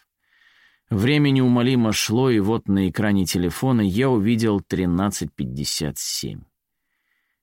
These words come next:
Ещё час, а я только-только подходил к школе Мирай.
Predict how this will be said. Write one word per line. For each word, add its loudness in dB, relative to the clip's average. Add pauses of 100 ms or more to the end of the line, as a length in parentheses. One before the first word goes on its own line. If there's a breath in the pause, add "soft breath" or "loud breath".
(140)
Ещё 0
час, -8
а -6
я 0 (100)
только-только 0
подходил -4
к -12
школе -4
Мирай. -4